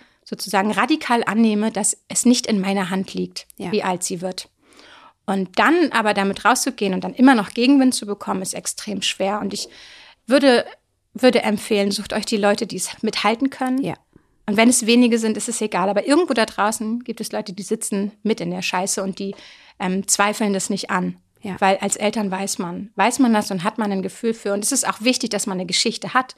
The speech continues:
Speaker 2: Mhm.
Speaker 1: die man sich währenddessen erzählt und auch hinterher.
Speaker 2: Mhm.
Speaker 1: So, weil irgendwie musst du da ja durch. Und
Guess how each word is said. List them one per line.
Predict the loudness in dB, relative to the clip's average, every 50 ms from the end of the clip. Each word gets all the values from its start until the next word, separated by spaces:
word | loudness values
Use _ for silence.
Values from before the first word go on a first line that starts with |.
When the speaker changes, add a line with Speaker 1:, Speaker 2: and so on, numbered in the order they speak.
| _ _ _
Speaker 2:
Mhm. | -8 -6 -4 0
Speaker 1:
die | 2 2
man | 2 2 2
sich | 0 -2 0 4
währenddessen | 6 6 8 8 6 6 4 2 2 0 -2
erzählt | 0 -2 -2 0 -2 -2 0 -2
und | -2 -2 -2
auch | -4 -2 2
hinterher. | 4 4 4 4 0 -4 -8 -8 -10 -10 -10 -12 -10
Speaker 2:
Mhm. | -8 -8 -8 -8 -8 -10 -10 -12 -16 _ _
Speaker 1:
So, | _ -6 -4 -4 -2 0
weil | 0 0 2
irgendwie | 4 6 8 10 10 8 8 6 4
musst | 4 2 2 0 -2
du | -2
da | 0 0 0
ja | 2 2 0
durch. | -2 -2 -2 0 0 0 -2 -4 -4 -4
Und | -4 -6 -6